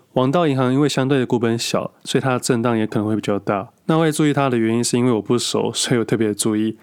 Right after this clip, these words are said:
那其他的金融类股我都交易过，所以比较熟悉。那这只是比较特别的。那从十月五号到今天为止，近期的上升趋势比较明显，交易也比较顺利一点点，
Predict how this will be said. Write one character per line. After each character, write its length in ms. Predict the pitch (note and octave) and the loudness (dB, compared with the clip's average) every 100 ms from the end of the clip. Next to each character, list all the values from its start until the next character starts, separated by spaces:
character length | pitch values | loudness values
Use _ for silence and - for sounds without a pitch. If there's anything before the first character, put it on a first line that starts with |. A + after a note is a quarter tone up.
| - | -2
那 100 | F3 | 0
其 140 | D3+ | 2
他 160 | D#3 D#3 | 2 0
的 60 | |
金 120 | C#3 D3 | 0 2
融 160 | B2+ | 2
类 140 | C3 B2 | 2 2
股 100 | A2 | 0
我 40 | |
都 120 | A2 | 0
交 240 | A#2 A#2 A2 | 0 0 0
易 140 | G#2+ | 0
过， 320 | G#2 A#2 A2 - | 0 0 -2 -4
所 160 | - C3 | -2 0
以 80 | |
比 60 | A2+ | 2
较 120 | A#2 | 0
熟 280 | A2+ - G#2 | 0 0 -2
悉。 320 | G#2+ G#2+ G#2 - - | -2 -4 -4 -6 -4
那 100 | C#3 | 0
这 120 | C3+ | 2
只 120 | B2+ | 0
是 120 | A#2+ | -2
比 80 | A#2+ | -4
较 120 | A2 | -2
特 180 | G2+ A2+ | -2 -2
别 200 | G2 G2 | -2 -6
的。 160 | - - - _ | -6 -10 -14 _
那 100 | F#3 | -2
从 180 | F3 C#3+ | 2 2
十 200 | - C3 | 2 2
月 120 | D3+ | 2
五 80 | C#3 | 2
号 200 | B2 B2+ | 2 0
到 120 | C3+ B2 | 0 0
今 200 | - C3+ | 0 2
天 220 | C#3+ B2+ | 2 2
为 180 | A2 G#2+ | 2 0
止， 360 | - A2 G2 - _ | -2 -2 -4 -8 _
近 180 | - F#3+ | -2 -2
期 140 | D3+ | 2
的 80 | C#3 | 0
上 180 | C#3+ C#3+ | 2 2
升 140 | C3+ | 2
趋 140 | C3 B2+ | 2 2
势 120 | B2+ | 0
比 60 | |
较 100 | G#2+ | 0
明 240 | A2+ G#2+ G#2 | 0 2 0
显， 320 | - A2+ G2+ _ | -2 -2 -2 _
交 180 | - C3 | -2 0
易 60 | B2+ | 0
也 80 | |
比 40 | G#2+ | 0
较 140 | A2 | -2
顺 240 | G#2+ A#2 A2 | 0 0 2
利 160 | G#2+ | 0
一 20 | |
点 240 | G#2+ G#2 G#2+ | 0 -2 -2
点， 200 | G#2+ | -4